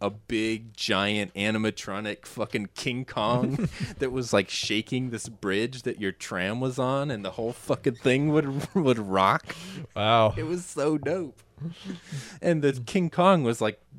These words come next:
Speaker 1: the size of the tram. Like, his fucking head was <laughs> gigantic. It was so cool, and it fucking burnt down, like,
Speaker 2: Uh.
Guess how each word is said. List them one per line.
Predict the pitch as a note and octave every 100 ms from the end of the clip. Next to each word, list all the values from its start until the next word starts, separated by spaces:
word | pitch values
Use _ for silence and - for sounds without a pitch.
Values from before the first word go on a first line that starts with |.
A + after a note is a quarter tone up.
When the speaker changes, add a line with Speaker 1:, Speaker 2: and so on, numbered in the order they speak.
| -
Speaker 1:
the | A2
size | - - F#2+ A2 B2+
of | C3+
the | A#2
tram. | G#2+ - A2 G2+ A#2 E2
Like, | E2+ F#2+
his | A#2 -
fucking | - B2+ G#2+ F2+
head | B2 B2 G2 F2+
was | F2 F2 - - - - B2
<laughs> | - - C3 F#3
gigantic. | - F2+ F#2 A2+ G#2+ B2 E3 G#2 F#2+ - - - - D3 - - - - -
It | C#3+
was | D3 C#3
so | - D3+ C#3+
cool, | - D3+ B2+
and | F#2+
it | E2+
fucking | - A2 - F#2 F#2
burnt | G2+ A2 F#2
down, | G2 F#2 F2
like, | E2 E2 D#2 - G2
Speaker 2:
Uh. | G#2 A2 G#2+